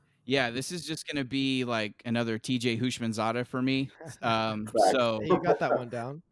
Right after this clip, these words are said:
Speaker 1: Yeah, yeah, I've got
Speaker 3: Yeah,
Speaker 1: that
Speaker 3: after
Speaker 1: one
Speaker 3: what,
Speaker 1: down. It
Speaker 3: ten
Speaker 1: took years
Speaker 3: years?
Speaker 1: of practice.
Speaker 3: <laughs> After ten years.
Speaker 1: Uh, yeah. And then the other kicker, the X F L kicker, uh, is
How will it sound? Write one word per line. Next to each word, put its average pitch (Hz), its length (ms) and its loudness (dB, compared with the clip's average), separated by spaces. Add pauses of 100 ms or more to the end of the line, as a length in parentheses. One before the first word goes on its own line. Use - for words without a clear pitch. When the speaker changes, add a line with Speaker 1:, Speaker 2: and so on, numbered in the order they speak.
(520)
Speaker 1:
Yeah, 165 260 12
yeah, 143 240 10
I've 139 140 4
got 196 200 12
Speaker 3:
Yeah, - 20 12
Speaker 1:
that 160 100 12
Speaker 3:
after 135 160 8
Speaker 1:
one 175 80 12
Speaker 3:
what, - 100 10
Speaker 1:
down. 117 100 6
It 123 80 -4
Speaker 3:
ten 185 160 8
Speaker 1:
took 196 120 12
years 160 160 8
Speaker 3:
years? - 40 0
Speaker 1:
of - 140 -8
practice. 208 440 6 (120)
Speaker 3:
<laughs> 190 80 6
After 185 260 8
ten 214 180 8
years. - 120 0
Speaker 1:
Uh, 135 500 8 (720)
yeah. 123 260 2 (540)
And 139 240 6
then 147 360 6
the 139 160 4
other 185 180 4
kicker, 151 300 0
the 139 120 0
X 143 160 -2
F 135 140 -4
L 143 100 -4
kicker, 127 520 -4
uh, 113 420 0 (160)
is 117 220 -6